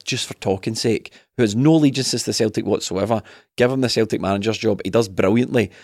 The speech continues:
and then in two years Man City want him back, just for pure hypothetical notes, are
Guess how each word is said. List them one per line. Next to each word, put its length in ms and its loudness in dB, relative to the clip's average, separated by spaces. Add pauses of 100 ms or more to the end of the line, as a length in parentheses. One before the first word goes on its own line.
(140)
and 100 -2
then 120 0
in 80 -4
two 180 -2
years 300 0
Man 240 -4
City 340 -2
want 240 0
him 140 -8
back, 420 -4 (580)
just 200 -2
for 100 -2 (400)
pure 160 2
hypothetical 640 -2
notes, 260 -4
are 60 -6